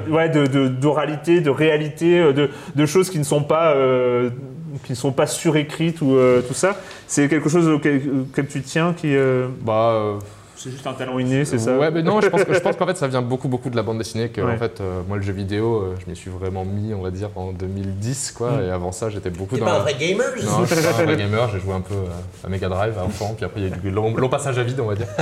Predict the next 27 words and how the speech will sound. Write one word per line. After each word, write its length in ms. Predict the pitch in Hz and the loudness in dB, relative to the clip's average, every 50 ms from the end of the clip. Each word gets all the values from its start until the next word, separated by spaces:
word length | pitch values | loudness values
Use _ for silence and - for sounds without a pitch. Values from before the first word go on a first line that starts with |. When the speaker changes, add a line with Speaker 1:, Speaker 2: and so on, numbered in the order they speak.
| 160 - - | -4 -2 -4
Speaker 3:
<laughs> 280 | 135 - - 123 - - | -6 -4 -6 -6 -2 0
Speaker 2:
Et 80 | 131 | 0
du 100 | 131 139 | 2 2
coup, 140 | 127 214 214 | 2 2 2
non, 160 | 180 185 190 | 2 2 2
j'étais 180 | 180 147 - 120 | 2 0 0 -2
beaucoup 160 | 107 127 156 | -2 -2 0
dans 80 | 143 127 | 2 0
la 60 | 123 | 2
B 60 | 117 | 2
D 100 | 127 120 | 2 0
indé, 260 | 131 131 127 135 143 139 - | 0 2 2 0 -2 -2 -4
hein, 200 | 101 107 107 107 | -4 -4 -4 -2
bande 180 | 98 110 110 | -2 -2 -2
dessinée 260 | 110 110 110 - 117 110 | -2 -4 -6 -4 -2 -2
Speaker 1:
Mm. 40 | |
Speaker 2:
alternative, 480 | 110 107 117 107 104 104 - - 127 127 | -2 0 0 -2 -2 -2 -4 -6 -6 -4
bande 140 | 120 107 104 | -4 -2 -2
dessinée 220 | 104 101 107 104 101 | -4 -4 -4 -4 -4
indépendante, 580 | 104 101 104 - 95 98 98 104 117 104 107 | -4 -4 -6 -6 -6 -4 -4 -4 -4 -6 -6
et 20 | 92 | -10
c'était 180 | - - - 85 | -8 -6 -6 -6
vraiment 220 | 90 95 101 101 | -4 -4 -4 -4
ça, 180 | 98 147 151 147 | -4 -2 -2 -2
et 40 | |
je 100 | 147 147 143 | -2 -4 -6
Speaker 1:
Mm. 100 | 131 | -6